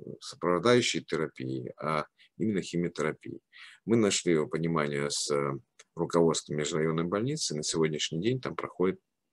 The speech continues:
э, лечение именно пациенты, получающие химиотерапевтическое лечение. Ну, на нижней строчке показана сумма,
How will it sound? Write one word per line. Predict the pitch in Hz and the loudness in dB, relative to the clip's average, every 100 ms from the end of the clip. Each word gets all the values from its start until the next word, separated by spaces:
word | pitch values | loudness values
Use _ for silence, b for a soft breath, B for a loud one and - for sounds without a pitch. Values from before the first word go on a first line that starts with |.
| _ _ _ - | _ _ _ -10
э, | - 82 | -6 -4
лечение | 78 - 107 113 98 | -4 -2 0 2 2
именно | - 92 101 92 | 0 -2 -4 -8
пациенты, | - - 87 90 | -8 0 0 -2
получающие | - 76 76 80 69 - - B B - | -4 -4 0 2 2 0 -8 B B -10
химиотерапевтическое | - 85 82 76 - - 80 - - 78 | -2 -2 0 -4 -6 -4 -4 -4 -4 -4
лечение. | 76 - - - - _ _ _ B B B B B B B | -4 -4 -4 -6 -12 _ _ _ B B B B B B B
Ну, | 127 113 | 8 10
на | 110 | 10
нижней | 110 104 101 | 10 8 4
строчке | 92 135 131 - 92 | 4 6 6 6 4
показана | - 90 90 85 82 82 | 4 4 6 6 4 2
сумма, | - 110 123 117 110 | 4 6 6 6 4